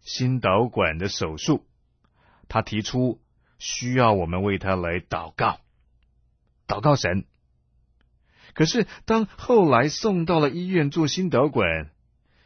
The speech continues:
检测出来是不用放这个支架在心脏的血管里面。哎呀，很感谢主。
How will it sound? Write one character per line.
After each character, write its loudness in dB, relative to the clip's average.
检 -2
测 0
出 -2
来 0
是 -8
不 -4
用 0
放 2
这 0
个 0
支 -4
架 4
在 0
心 -2
脏 0
的 0
血 -4
管 4
里 0
面。 0
哎 -6
呀， -4
很 -2
感 -2
谢 2
主。 -8